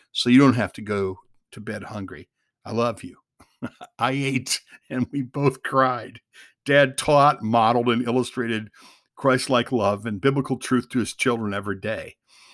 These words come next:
He knew that it was important for me to learn to behave even when I was hungry, but it was more important to him that I understand the gospel. So he wanted me to understand that Jesus took my punishment on Calvary. My dad's a creative man.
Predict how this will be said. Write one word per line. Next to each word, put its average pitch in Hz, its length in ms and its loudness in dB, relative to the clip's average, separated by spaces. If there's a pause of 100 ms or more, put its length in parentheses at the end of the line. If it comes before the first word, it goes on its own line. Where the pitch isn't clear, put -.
(200)
He 131 120 4
knew 160 160 8
that 147 160 4
it 131 120 0
was 123 220 0
important 127 460 0
for 123 80 -6
me 123 120 0
to 120 80 -2
learn 120 260 2
to 117 60 -4
behave 104 680 -2 (440)
even 117 180 2
when 113 120 4
I 113 140 2
was 104 140 -2
hungry, 104 600 -2 (420)
but 117 100 -4
it 117 40 -8
was 110 160 -10
more 127 220 6
important 127 380 2
to 113 40 -4
him 113 180 4
that 110 100 2
I 110 160 4
understand 107 460 -2
the 101 60 0
gospel. 95 720 -6 (300)
So - 180 0
he 127 120 8
wanted 123 240 6
me 120 100 8
to 117 100 2
understand 117 540 2
that 101 160 -4
Jesus 123 480 2
took - 280 -8
my 113 160 -4
punishment 98 720 -10 (380)
on 95 180 -10
Calvary. 95 600 -10 (320)
My 110 60 -4
dad's 120 320 2
a - 80 -12
creative 113 420 0
man. 87 460 -4